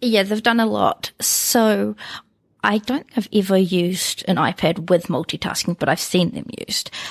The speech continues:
Uh, so what they've done now is when you're in an app, there's now a new button, like, in the top center of the screen,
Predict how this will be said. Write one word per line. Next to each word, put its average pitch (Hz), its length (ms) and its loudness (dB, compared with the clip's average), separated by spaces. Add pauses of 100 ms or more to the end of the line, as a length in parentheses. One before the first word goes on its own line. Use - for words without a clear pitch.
(180)
Uh, 190 240 2 (100)
so - 240 2
what 208 240 0
they've 254 180 2
done 208 300 4
now 170 460 0
is 190 180 -2
when 208 240 4
you're 240 240 4
in 202 420 0
an - 200 -4
app, - 320 -8 (300)
there's 190 180 0
now 190 180 6
a 196 60 6
new 196 200 4
button, 214 480 2
like, 180 180 -2
in 175 80 -2
the 175 80 -2
top - 280 -2
center 180 340 0
of 170 120 0
the 160 100 -4
screen, 208 560 2